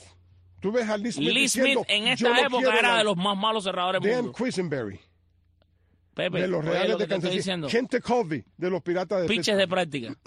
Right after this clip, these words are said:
Speaker 2: en esta época.
Speaker 1: <laughs>
Speaker 2: Te lo, tú te estás riendo, pero es la realidad. O-, ojo, oye, mira como yo te digo. Hay una cosa que la gente siempre hace la comparación. La gente hace la comparación del atleta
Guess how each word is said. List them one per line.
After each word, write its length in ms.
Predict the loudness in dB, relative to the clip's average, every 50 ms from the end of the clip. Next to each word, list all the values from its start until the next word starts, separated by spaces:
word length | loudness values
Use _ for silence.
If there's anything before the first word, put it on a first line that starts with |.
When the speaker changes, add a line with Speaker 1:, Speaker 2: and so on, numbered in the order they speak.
| -10 -8
Speaker 2:
en 100 | -6 -6
esta 240 | -6 -4 -4 -4 -4
época. 220 | -6 -6 -10 -10
Speaker 1:
<laughs> 1600 | -10 -8 -4 -4 -4 -4 -4 -6 -8 -6 -6 -8 -8 -8 -10 -10 -12 -10 -10 -12 -12 -12 -12 -12 -12 -12 -12 -14 -16 -16 -14 -6 -4
Speaker 2:
Te 120 | -2 0
lo, 100 | 0 -2 -4 -10 -16 -14 -12 -10
tú 100 | -8 -4
te 100 | -2 -2
estás 200 | 0 0 0 0
riendo, 340 | 2 2 2 2 2 2 0
pero 140 | 2 0 0
es 60 | 0 0
la 80 | 0
realidad. 440 | 0 0 0 0 0 0 0 0 0 -4 -6
O-, 140 | -8 -8 -4
ojo, 400 | 0 2 2 2 2 0 -4 -6 -10 _ _ _ _ -16 -4
oye, 300 | 0 2 4 6 6 4
mira 180 | 4 2 0 0
como 160 | 0 0 -2
yo 80 | -2 -2
te 120 | -2 -2
digo. 260 | -2 -2 -2 -4 -8 -12 -18 _ _ _ _ _ _ _ _ _ _ _ _ _ _ _ -2
Hay 160 | 0 0 0
una 180 | 0 0 0
cosa 220 | 0 0 -2 0 -2
que 80 | -2
la 120 | -2 0 -2
gente 240 | -2 -2 -2 -4 -2
siempre 380 | -2 -2 -2 -2 -2 -2 -2
hace 160 | -2 -2 -2
la 80 | -2 -2
comparación. 560 | -4 -4 -6 -4 -6 -6 -6 -8 -10 -12 -14 -16 _ _ _ _ _ _ _ _ _ _ _
La 180 | -6 -4 -4 -2
gente 220 | -2 -4 -2 -2 -2
hace 200 | 0 0 0 0
la 120 | 0 0
comparación 800 | 0 -2 -2 -2 0 0 0 0 -2 -2 -4 -4 -4 -6 -8 -12 -16 _ _ _ _ _ _ -10
del 240 | -4 -2 -2 0 0
atleta 560 | -2 -2 -2 -2 -2 0 0 -2 -4 -4